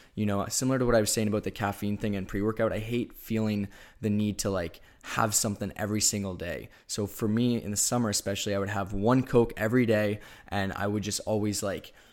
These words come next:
kind of be a victim to it, if that makes sense. And it, this, the thing is, when it comes to even diet drinks, it's not like it's, like, horrible for you, especially if you have one in moderation,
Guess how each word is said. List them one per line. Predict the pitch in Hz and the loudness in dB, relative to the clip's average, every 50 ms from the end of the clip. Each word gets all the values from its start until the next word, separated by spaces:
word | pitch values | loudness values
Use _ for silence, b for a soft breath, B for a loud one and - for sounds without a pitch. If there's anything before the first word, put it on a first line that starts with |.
| b b b b - - - _ - | b b b b -20 -20 -20 _ -16
kind | - - 147 139 | -8 -2 0 0
of | 147 131 | 0 2
be | 117 123 | 2 2
a | 110 | 2
victim | 107 95 95 120 120 - - 104 90 95 | 2 2 2 0 0 0 -2 -4 -4 -4
to | - - 90 | -6 -6 -6
it, | 92 87 | -4 -4
if | - | -4
that | - 98 95 | -2 -2 -2
makes | 92 90 85 82 | -2 -4 -4 -4
sense. | - - 98 90 80 76 - | -4 -4 -4 -4 -6 -6 -6
And | - - 110 113 | -4 -4 -4 -4
it, | 117 107 - | -4 -4 -2
this, | 139 151 - - | -2 -2 -2 -2
the | - - 127 | -4 -6 -6
thing | - - 170 170 143 | -4 -2 0 2 2
is, | 120 120 110 - | 2 2 2 0
when | - 113 107 | 0 -2 -2
it | 107 - | 0 -2
comes | 131 131 135 | -2 -2 -2
to | - 135 | 0 0
even | 131 120 117 104 | 2 2 2 2
diet | 92 101 107 101 95 | 2 2 0 0 -2
drinks, | - 101 101 107 107 - | -4 -4 -4 -4 -4 -4
it's | 104 - | -4 -2
not | 156 160 | -2 0
like | 175 175 165 | 0 0 -2
it's, | 131 - - | -2 0 -2
like, | 107 95 | -2 -2
horrible | - - 104 104 104 101 107 104 | -2 -2 0 0 2 2 2 0
for | - - 110 | 2 2 2
you, | 107 110 107 104 | 4 4 4 2
especially | 101 - - 101 104 - - 110 | 0 0 0 -2 -2 0 0 0
if | 101 | 2
you | 110 | 2
have | 104 95 | 2 2
one | 101 104 104 | 0 0 0
in | 104 101 | 0 -2
moderation, | 98 95 92 92 92 92 95 - - 123 127 131 | -2 -2 -2 -2 -4 -4 -4 -4 -4 -4 -6 -6